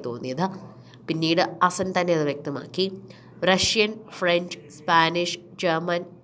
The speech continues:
ഇറ്റാലിയൻ ഭാഷകൾക്കൊപ്പം മലയാളവും ചേർത്ത് ആറ് ഭാഷകളിലായാണ്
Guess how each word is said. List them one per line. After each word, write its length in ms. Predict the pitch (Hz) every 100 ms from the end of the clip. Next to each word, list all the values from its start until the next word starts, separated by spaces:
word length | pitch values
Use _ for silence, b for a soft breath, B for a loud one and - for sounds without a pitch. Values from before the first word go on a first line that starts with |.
| -
ഇറ്റാലിയൻ 500 | 196 196 160 139 139 151
ഭാഷകൾക്കൊപ്പം 800 | 151 156 175 160 156 151 - 175 B B B B 196
മലയാളവും 560 | 190 190 196 196 196 190 190
ചേർത്ത് 320 | 151 - 165 - - 180
ആറ് 220 | 185 208 196
ഭാഷകളിലായാണ് 1000 | 190 170 - 175 175 165 147 151 151 147